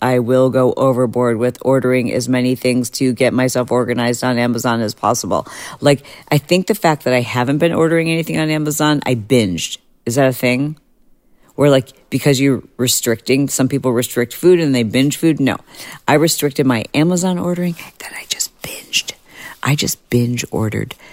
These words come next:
so many stupid, like, clothing cubicle thingies. What are they called? The cubes, right? The packing cubes. Yeah.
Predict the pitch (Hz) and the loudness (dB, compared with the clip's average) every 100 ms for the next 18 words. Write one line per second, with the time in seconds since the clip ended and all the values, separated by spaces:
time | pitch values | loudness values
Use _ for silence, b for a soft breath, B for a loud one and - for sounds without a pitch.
0 | B B - - 110 131 165 - - 156 | B B -4 0 0 2 0 0 0 -2
1 | 139 139 135 135 - B B B - 127 | 0 0 -2 -4 -12 B B B -2 0
2 | 113 - - - - 131 123 123 139 139 | 0 -8 -20 -10 -2 4 4 6 4 4
3 | 139 143 _ _ _ _ _ _ _ _ | 2 -2 _ _ _ _ _ _ _ _
4 | _ _ - - 170 156 151 156 151 147 | _ _ -14 2 2 2 2 2 2 0
5 | 156 156 151 143 143 143 147 151 147 147 | 0 2 0 0 -2 0 -2 0 0 0
6 | 160 _ _ _ - 165 - 160 147 113 | -6 _ _ _ -4 -2 2 4 4 0
7 | - 160 156 - 151 - 170 143 123 107 | -2 0 0 0 0 2 0 2 0 0
8 | - 185 101 | 2 2 0